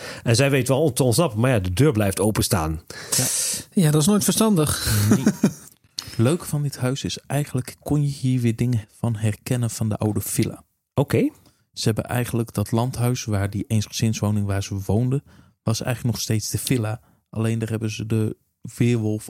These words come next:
Speaker 2: overlay overheen gedaan.
Speaker 1: Mhm.
Speaker 2: Met als gevolg dat hij ook wat luguberder en dat soort dingen eruit zag.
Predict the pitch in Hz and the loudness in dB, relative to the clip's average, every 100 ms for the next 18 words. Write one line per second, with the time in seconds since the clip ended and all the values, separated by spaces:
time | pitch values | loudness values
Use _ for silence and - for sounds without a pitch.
0 | _ 123 113 104 98 98 _ _ 107 - | _ 0 2 -2 -2 -6 _ _ -8 -6
1 | 104 113 110 101 110 - _ 117 104 208 | -2 -2 -2 -4 -6 -12 _ 0 2 0
2 | - _ _ _ - _ _ _ _ _ | -2 _ _ _ -20 _ _ _ _ _
3 | _ - _ 117 120 - - - 117 113 | _ -20 _ 0 0 -2 -8 -4 -4 -2
4 | 107 - 95 104 - 104 95 - 117 123 | -4 -4 -4 -4 0 0 0 -2 0 0
5 | 117 107 - 104 101 123 - 104 101 92 | 0 -4 -4 -4 0 -2 -2 -4 -2 -4
6 | _ 95 98 - 110 - | _ -4 -2 -2 -4 -4